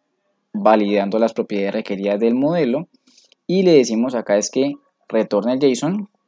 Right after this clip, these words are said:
con esas propiedades, es decir, no estamos revisando una a una,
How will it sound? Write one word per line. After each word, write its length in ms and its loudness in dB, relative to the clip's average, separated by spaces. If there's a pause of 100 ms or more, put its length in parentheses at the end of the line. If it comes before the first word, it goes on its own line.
con 280 6
esas 300 -2
propiedades, 520 0
es 80 -6
decir, 380 -4 (420)
no 300 -2
estamos 600 2
revisando 960 -2 (640)
una 440 4
a 60 4
una, 520 2